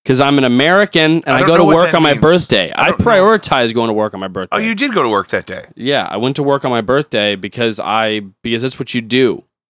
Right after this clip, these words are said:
Speaker 1: You know, you go to work on your fucking birthday. And I went home and we had a really delicious, uh, pulled pork, you know, with a vinegar sauce. And then we had,
Speaker 2: Oh
Speaker 1: like,
Speaker 2: my
Speaker 1: a really
Speaker 2: God.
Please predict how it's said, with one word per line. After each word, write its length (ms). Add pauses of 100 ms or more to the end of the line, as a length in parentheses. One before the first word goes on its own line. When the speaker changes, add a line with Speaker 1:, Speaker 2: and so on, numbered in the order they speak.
(180)
Speaker 1:
You 140
know, 140
you 160
go 140
to 60
work 240
on 60
your 100
fucking 440
birthday. 520 (380)
And 380
I 300
went 240
home 340
and 200
we 100
had 300 (320)
a 60
really 240
delicious, 580
uh, 240 (100)
pulled 240
pork, 560
you 80
know, 60
with 140
a 40
vinegar 320
sauce. 640
And 140
then 80
we 60
had, 100
Speaker 2:
Oh 20
Speaker 1:
like, 120
Speaker 2:
my 100
Speaker 1:
a 20
really 180
Speaker 2:
God. 60